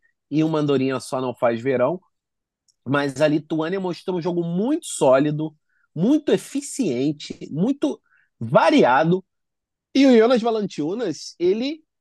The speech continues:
jogou menos da metade dos minutos até agora. Só dezenove minutos por partida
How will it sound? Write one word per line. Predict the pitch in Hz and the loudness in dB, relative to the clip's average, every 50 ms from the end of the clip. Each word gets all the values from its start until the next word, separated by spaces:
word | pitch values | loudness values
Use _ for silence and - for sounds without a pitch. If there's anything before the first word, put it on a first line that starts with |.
| _ _ _ _ _ _ - | _ _ _ _ _ _ -16
jogou | 165 151 269 254 233 277 285 | -10 -6 -4 -2 -2 -2 -2
menos | 294 254 220 202 202 202 214 247 294 311 311 302 214 190 | -2 -2 0 0 2 2 2 0 0 -2 -2 -2 -2 -2
da | 196 202 196 | -2 -4 -2
metade | 190 175 160 - - 175 156 156 151 139 139 | -2 -4 -4 -4 0 2 2 2 2 0 -2
dos | 147 139 131 131 | -4 -4 -4 -4
minutos | 139 135 131 135 135 131 127 - - - | -8 -8 -6 -4 -6 -6 -6 -8 -4 -2
até | 123 113 - 135 | -2 -2 0 0
agora. | 120 113 110 104 110 104 98 90 90 87 82 - _ _ _ _ _ _ | 0 2 2 0 0 0 0 0 -2 -6 -12 -16 _ _ _ _ _ _
Só | - - - - - 165 180 208 - - | -20 -20 -12 -4 0 2 2 2 0 -2
dezenove | - 147 131 160 196 180 165 180 170 160 151 151 156 175 220 254 240 220 | -8 -8 -4 -4 -2 -2 0 0 2 2 2 0 0 2 0 0 0 -2
minutos | 202 175 165 165 185 185 - | -4 -4 -4 -4 -6 -8 -8
por | - - 165 147 - | -6 -6 -6 -4 -4
partida | - 143 113 - - - - 123 139 185 202 175 143 113 - | -4 -4 -4 -6 -10 -12 -8 -4 -2 -2 -2 -2 -2 -4 -6